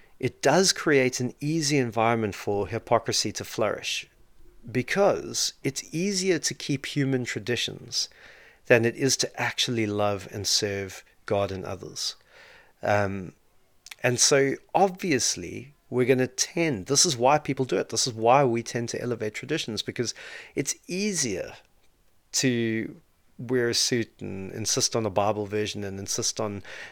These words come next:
not drinking and insist on having a quiet time every day at a certain time of the day than it is to, um, actually love God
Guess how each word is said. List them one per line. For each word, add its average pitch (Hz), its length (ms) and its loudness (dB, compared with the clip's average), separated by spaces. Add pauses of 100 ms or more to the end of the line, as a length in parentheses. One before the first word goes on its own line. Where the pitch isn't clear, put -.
not 113 260 0
drinking 107 460 -4
and 104 80 -4
insist 110 380 -2
on 104 500 -4
having 110 260 -2
a 101 60 -6
quiet 110 280 0
time 101 500 -6
every 107 200 -4
day 101 240 -2
at 98 120 -6
a 98 40 -6
certain 104 320 -4
time 101 240 -4
of 98 80 -8
the 98 80 -8
day 101 300 -4
than 113 240 -2
it 127 160 -2
is 147 380 0
to, 98 460 -4 (1000)
um, 120 340 2 (180)
actually 120 480 2
love 107 260 2
God 104 300 0